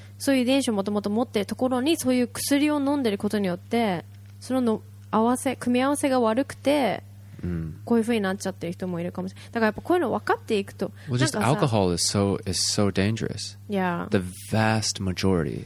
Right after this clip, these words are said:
Speaker 2: of these
Speaker 1: Yeah.
Speaker 2: violent crimes were committed by people who were consuming
Speaker 1: Mm.
Speaker 2: alcohol.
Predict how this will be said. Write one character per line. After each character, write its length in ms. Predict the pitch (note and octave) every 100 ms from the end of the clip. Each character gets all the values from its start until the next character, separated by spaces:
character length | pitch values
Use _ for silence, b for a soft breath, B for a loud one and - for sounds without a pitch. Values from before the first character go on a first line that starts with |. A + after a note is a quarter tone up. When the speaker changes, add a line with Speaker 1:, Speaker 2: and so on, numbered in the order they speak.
| -
Speaker 2:
of 180 | G2 F#2+
these 200 | G2 F#2+
Speaker 1:
Yeah. 60 |
Speaker 2:
violent 280 | F#2 G2 F2
crimes 380 | - F2+ F#2 G#2+
were 60 | F2+
committed 440 | - F2 E2+ E2 - B B B
by 120 | F2+
people 420 | - E2+ D#2 F2+ - -
who 100 | G2
were 60 |
consuming 440 | G2+ G2+ G2 G2 G2+
Speaker 1:
Mm. 20 |
Speaker 2:
alcohol. 480 | F#2+ A2 G2+ E2+